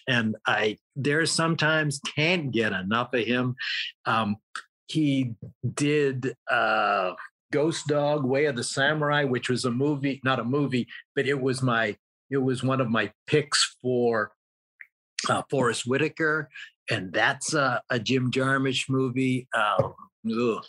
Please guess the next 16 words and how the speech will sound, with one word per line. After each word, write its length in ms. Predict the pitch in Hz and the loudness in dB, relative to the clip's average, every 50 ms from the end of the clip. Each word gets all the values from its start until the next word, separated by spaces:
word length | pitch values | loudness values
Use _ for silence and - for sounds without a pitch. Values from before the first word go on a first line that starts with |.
| _ - | _ -2
Limits 340 | 113 139 143 147 143 143 - | -2 0 2 0 0 0 -2
of 100 | 117 123 | -2 0
Our 140 | 123 120 113 | 0 0 0
Control 640 | - 113 98 - - - 135 135 139 143 139 123 | -2 -6 -4 -4 -4 -2 0 0 2 2 0 0
is 120 | 117 92 113 | -2 -2 -2
another 360 | 113 107 110 123 120 131 123 | -2 0 0 0 2 0 0
one, 280 | 113 123 123 120 117 107 | 0 0 2 2 2 2
which 180 | 101 - - | 2 0 0
is 160 | 110 92 - - - - - - - | -2 -2 -2 -4 -6 -12 -12 -2 0
more 140 | 147 139 | 2 2
of 80 | 127 117 | 2 0
a 60 | 110 | -2
foreign 560 | - - - 127 127 131 123 117 110 107 101 | -4 -2 -2 0 2 2 2 0 0 -2 -4
one, 280 | 95 98 98 95 104 104 - _ _ _ _ - | -2 0 0 0 0 0 -4 _ _ _ _ -4
but, 280 | 113 120 120 - - - _ _ _ _ _ _ _ - | -2 0 0 -2 -4 -12 _ _ _ _ _ _ _ -2
uh, 320 | 113 107 101 98 95 | 0 2 2 2 0